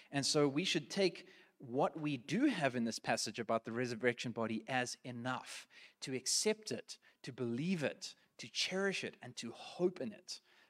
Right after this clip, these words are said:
uh, because this resurrection is our resurrection.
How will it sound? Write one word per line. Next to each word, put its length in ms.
uh, 100
because 380
this 320
resurrection 720
is 280
our 240
resurrection. 640